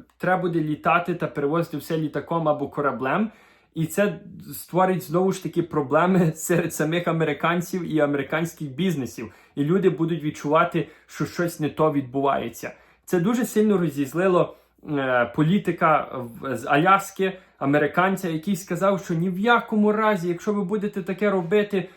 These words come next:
проти Аляски, то Аляска покаже Канаді свій характер. Тобто ви собі просто уявіть, ви бачите, що зараз відбувається.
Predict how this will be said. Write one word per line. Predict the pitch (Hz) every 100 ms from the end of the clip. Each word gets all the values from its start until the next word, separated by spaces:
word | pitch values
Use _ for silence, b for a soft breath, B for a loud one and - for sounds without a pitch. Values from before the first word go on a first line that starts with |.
| B _
проти | 202 208 208
Аляски, | 180 180 196 196 - 190
то | 185
Аляска | 170 180 185 - 175
покаже | 160 160 180 180
Канаді | 165 165 170 180 160 156
свій | - 196 165
характер. | 160 147 123 - 107 - b b b
Тобто | 175 - 190
ви | 214
собі | 233 208
просто | 190 208 214 - 190
уявіть, | 175 190 190 139
ви |
бачите, | 139 175 185 208 185
що | - 180
зараз | 185 180 180
відбувається. | 151 143 170 190 190 180